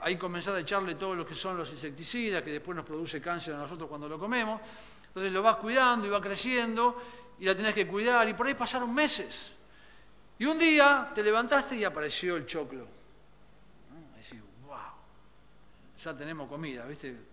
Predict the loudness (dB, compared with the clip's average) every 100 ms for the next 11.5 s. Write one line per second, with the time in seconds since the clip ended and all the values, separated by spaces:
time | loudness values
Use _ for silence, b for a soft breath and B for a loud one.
0 | -14 -8 -2 -2 2 6 6 4 -2 -2
1 | 2 4 2 0 0 0 -2 -4 -2 -4
2 | -4 -6 -14 -18 b b b b b b
3 | b b b -20 -2 6 6 6 6 4
4 | 4 0 8 8 8 2 -2 -2 2 2
5 | 6 4 6 2 2 0 -2 -2 -2 0
6 | -2 -2 -4 -2 -2 -2 -8 -14 -18 -20
7 | -20 -20 b b b b b b -20 -20
8 | -18 0 6 8 8 4 6 10 10 8
9 | 2 2 2 8 8 8 2 4 4 4
10 | 2 0 0 0 2 2 2 6 8 8
11 | 10 10 10 6 -6